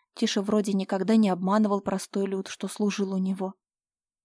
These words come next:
Ворота крепкие, они не откроют их». «Да им вряд ли удастся их сломать», кивнула Мирослава. «Матушка, я на улицу», выпалила Слава и, мгновенно сорвавшись с места,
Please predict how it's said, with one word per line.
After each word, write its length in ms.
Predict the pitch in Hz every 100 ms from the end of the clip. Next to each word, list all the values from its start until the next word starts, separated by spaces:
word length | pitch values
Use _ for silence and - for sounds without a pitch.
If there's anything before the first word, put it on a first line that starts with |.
| _ _ _
Ворота 300 | 185 180 -
крепкие, 480 | 226 233 233 - -
они 200 | 202 254
не 100 | 254
откроют 480 | 240 277 269 214
их». 180 | - 185 _ _ _ _ _ _ _ _ _ _ _ -
«Да 340 | 185 170 190
им 240 | 220 240
вряд 320 | 233 240 214 220
ли 80 |
удастся 480 | 226 220 196 - -
их 100 | 185
сломать», 580 | - 190 202 185 165 - - _
кивнула 400 | - 185 185 170
Мирослава. 680 | 170 175 180 - 190 180 202 - _ _ _ _ _ _
«Матушка, 400 | - 233 247 -
я 160 | 254 254
на 140 | 269
улицу», 460 | 269 214 185 - 208 _ _ _ _ -
выпалила 500 | 196 220 180 175 180
Слава 440 | - 233 220 175 - _ _ _
и, 100 | 190
мгновенно 480 | 190 220 269 233 208
сорвавшись 580 | 226 226 240 - 196
с 160 | - -
места, 440 | 240 247 - 220